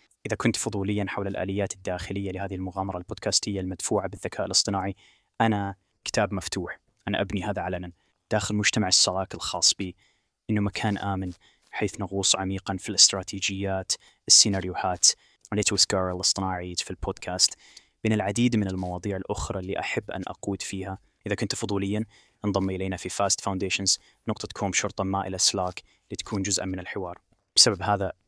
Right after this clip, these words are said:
قاعد تستطيع طرقا لاستخدام الذكاء الاصطناعي في برنامجك وجهودك الإبداعية. بصراحة، إنها واحدة من أحدث الطرق المفضلة لدي للتدريس والمساعدة في هذا المجال، بجزء بسيط من تكلفة توظيف فريقي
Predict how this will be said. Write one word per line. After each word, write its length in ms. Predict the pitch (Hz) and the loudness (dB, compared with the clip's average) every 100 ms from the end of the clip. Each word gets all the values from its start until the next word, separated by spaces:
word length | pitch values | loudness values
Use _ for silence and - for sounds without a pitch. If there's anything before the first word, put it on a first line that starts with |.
| _ | _
قاعد 100 | 98 | 2
تستطيع 260 | 92 - 104 | 4 4 0
طرقا 300 | - 95 - | -2 -4 -2
لاستخدام 640 | 92 87 - - - 98 95 | -4 0 0 0 -4 -4 -4
الذكاء 500 | 85 87 - 95 - | -6 -8 -4 -4 -4
الاصطناعي 720 | 87 - - 92 92 90 92 | 2 2 2 0 -4 -6 -10
في 180 | - 95 | -10 -8
برنامجك 600 | 92 92 92 92 101 - | -4 -4 -4 -4 -8 -10
وجهودك 400 | 87 - 90 - | -8 -6 -8 -8
الإبداعية. 540 | - - 92 92 92 - - _ - | -10 -6 -4 -4 -8 -12 -20 _ -2
بصراحة، 360 | 104 101 - - _ _ | 0 0 -4 -14 _ _
إنها 100 | 101 | -2
واحدة 300 | 101 101 117 | 2 2 2
من 100 | 104 | 0
أحدث 280 | - - - | -2 -6 -8
الطرق 320 | - 101 98 | -6 -6 -4
المفضلة 460 | 95 95 101 101 98 | -6 -4 -4 -4 -4
لدي 220 | 95 95 | -4 -4
للتدريس 680 | 92 - 101 101 98 98 - | -4 -8 -6 -4 0 2 2
والمساعدة 500 | 98 92 - 95 101 | 0 0 2 0 -4
في 140 | - | -6
هذا 120 | 101 92 | -6 -6
المجال، 320 | 87 92 87 - - _ | -4 -6 -6 -12 -20 _
بجزء 240 | - 110 - | 0 0 2
بسيط 340 | 98 - 104 | 2 2 2
من 80 | 98 | -2
تكلفة 380 | - - 101 104 | -4 -6 -6 -6
توظيف 360 | - 90 98 92 | -6 -4 -4 -4
فريقي 400 | - 95 90 | -6 -6 -6